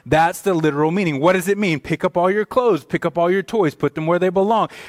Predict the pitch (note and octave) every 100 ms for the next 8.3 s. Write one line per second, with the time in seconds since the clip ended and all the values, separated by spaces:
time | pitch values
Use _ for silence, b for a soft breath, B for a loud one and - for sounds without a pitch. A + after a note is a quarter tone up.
0 | B - B2+ C#3+ - F3 - A3+ D#3 -
1 | B2+ C3 C#3+ E3 - F3 A#2 A2+ C3+ -
2 | - - C3+ B2 A#2+ G#2 D#3 - C#3 G#2+
3 | A2+ G#2 G#2+ F#2+ G2+ G#2 G#2+ - B2 A2
4 | G#2+ - A#2 G#2 G#2+ A2+ B2 A2+ G#2+ A2+
5 | A2+ A#2+ B2+ B2 B B - B2 A2+ C3
6 | A#2 A2+ A#2+ B2 B B C3+ C#3 F3+ C3
7 | D#3 G#2 - - G#2+ A2 B B - -
8 | A#3 B3 G3+